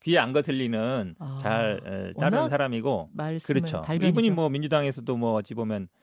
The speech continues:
Speaker 1: 당 뽀개기 전문가, 당 창당, 창당 전문가인데
Speaker 2: 어.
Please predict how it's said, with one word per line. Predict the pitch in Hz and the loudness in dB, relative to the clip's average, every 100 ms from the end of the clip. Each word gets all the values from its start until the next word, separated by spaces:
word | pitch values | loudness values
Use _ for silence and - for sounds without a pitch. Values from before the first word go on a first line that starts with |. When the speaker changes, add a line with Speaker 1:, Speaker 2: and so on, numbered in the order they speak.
| _ _ - | _ _ -10
Speaker 1:
당 | 110 | -6
뽀개기 | 110 139 139 113 | -4 -2 -2 -4
전문가, | 110 113 107 104 | -4 -4 -4 -4
당 | 113 101 | -4 -6
창당, | - 190 180 | -2 -2 -2
창당 | - 190 185 | -2 -2 -2
전문가인데 | 139 113 120 104 95 104 110 85 | -2 -4 -2 -2 -2 -2 -4 -4
Speaker 2:
어. | 76 71 | -8 -10